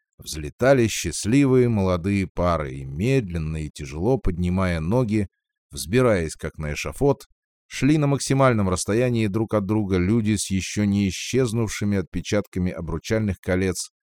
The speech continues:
на безымянных пальцах. Замерев, Лена впитывала в себя день, час и минуту, когда ее брак с Денисом прекратил существование.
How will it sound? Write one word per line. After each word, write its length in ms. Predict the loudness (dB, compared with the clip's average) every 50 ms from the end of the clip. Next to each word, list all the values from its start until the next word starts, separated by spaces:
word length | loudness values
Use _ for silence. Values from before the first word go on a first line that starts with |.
| _ _
на 120 | -6 -4
безымянных 640 | -4 -4 -6 -4 -4 -4 -4 -4 -6 -8 -10 -12 -10
пальцах. 480 | _ -8 -8 -8 -10 -12 -14 -14 -20 _ _ _ _ _ _ _ _ _ _ _
Замерев, 760 | -8 -4 -2 0 2 2 2 2 2 2 4 4 2 2 0 -2
Лена 360 | 0 0 0 2 2 0 -2
впитывала 520 | 0 0 0 0 2 2 2 4 4 2
в 60 | 2
себя 300 | 0 0 2 4 4 4
день, 500 | 4 0 -2 -2 0 0 2 2 0 -2 -4
час 400 | -4 -2 2 2 2 2 0 -2
и 60 | -2
минуту, 480 | 0 0 0 0 0 0 -2 -2 -6 -4
когда 320 | -2 -2 -2 0 2 2
ее 220 | 4 4 2 2
брак 280 | 2 2 0 0 0 -2
с 80 | -6 -6
Денисом 460 | -4 -2 0 0 0 0 0 -2 0
прекратил 600 | 2 2 0 2 2 2 0 0 0 -2 -4 -4 -2
существование. 880 | -4 -6 -6 -6 -6 -8 -6 -4 -4 -2 -2 -4 -6 -8 -10 -14 -16